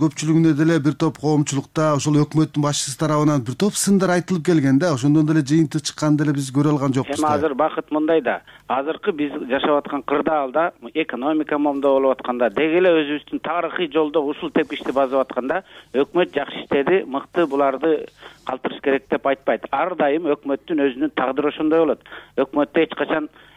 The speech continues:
Speaker 2: эми, э, азыркы момда катачылык момдай болуп атса, э, коррупция түп тамыры менен жеңилбей атса, анча, э, жанагы социалдык тармактарда көйгөйлөр көп болуп атса,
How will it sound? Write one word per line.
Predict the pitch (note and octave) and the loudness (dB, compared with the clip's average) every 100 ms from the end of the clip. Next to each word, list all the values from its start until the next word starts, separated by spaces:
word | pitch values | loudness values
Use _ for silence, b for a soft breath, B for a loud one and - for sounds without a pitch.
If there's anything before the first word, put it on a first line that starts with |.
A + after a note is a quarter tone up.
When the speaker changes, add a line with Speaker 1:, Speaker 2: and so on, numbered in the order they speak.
| b | b
Speaker 2:
эми, | C#3 D#3+ E3+ - _ - | 2 4 2 0 _ 0
э, | C#3 C#3 C#3 | 2 4 4
азыркы | C#3 D3 D3 - E3 | 2 0 -2 2 2
момда | D#3 D3+ D3+ | 2 0 -2
катачылык | - D#3 D3+ C#3 D3+ - | -2 -4 -4 -2 -6 -2
момдай | D3+ C#3+ D3+ | 0 2 2
болуп | D3 C#3+ C#3 | 0 0 -2
атса, | - C3+ B2+ A#2 b b b - | 0 0 0 -2 b b b -12
э, | A#2+ B2 B2+ B2+ B2+ | -8 -6 -6 -6 -6
коррупция | A#2 C#3 D3 C#3+ F3 | -4 -2 -4 -2 -2
түп | D#3+ E3 - | -2 -4 -4
тамыры | D#3 D#3 D#3 | -4 -2 0
менен | D#3 D#3 | 0 0
жеңилбей | C#3 D#3 D3+ D3+ D3 | 0 0 2 2 2
атса, | - C#3+ C#3 C3 | 2 2 2 2
анча, | C3 C#3+ E3+ | -2 -4 -2
э, | D#3+ E3 C#3 C3 B2+ | 0 0 -2 -6 -2
жанагы | D3 D#3+ D3+ | 0 0 0
социалдык | D#3+ - D#3+ D#3+ - | -2 0 -2 -2 -4
тармактарда | D3+ D3+ D3+ - D3+ D3+ | -4 -4 -4 -4 -2 2
көйгөйлөр | D3+ D#3 D#3 D#3 C#3 | 4 4 2 2 0
көп | D#3 - | -2 0
болуп | D3 D3 | 2 2
атса, | C#3 C#3+ C3 | 2 0 0